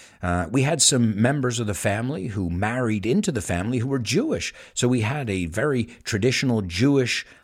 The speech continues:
matzo ball soup. Uh, so there, there really is no right or wrong menu. There are just some things that are traditional. And then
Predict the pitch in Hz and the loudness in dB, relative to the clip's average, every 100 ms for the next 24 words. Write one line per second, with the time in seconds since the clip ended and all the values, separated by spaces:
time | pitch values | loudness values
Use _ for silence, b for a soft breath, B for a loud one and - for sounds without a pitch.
0 | - 80 107 156 - 131 104 123 117 - | -8 -2 -2 -2 0 0 4 6 6 2
1 | - 240 269 - B B B B - 95 | 0 0 -2 -6 B B B B -2 0
2 | 95 87 - 180 202 208 175 160 165 262 | 0 -2 -2 0 0 2 0 2 0 0
3 | 330 190 143 156 104 - 104 165 92 82 | 4 4 6 4 2 0 0 0 0 -2
4 | 139 156 - 90 82 110 135 127 110 92 | -4 -2 -2 -2 -2 -2 0 -2 0 2
5 | 87 123 85 62 71 80 82 120 - 104 | 2 0 -4 -4 -2 0 2 2 2 2
6 | 107 95 98 92 85 85 80 76 82 - | 0 -2 -2 -2 0 -2 -2 -2 -2 -2
7 | 78 67 85 95 | -4 -4 0 0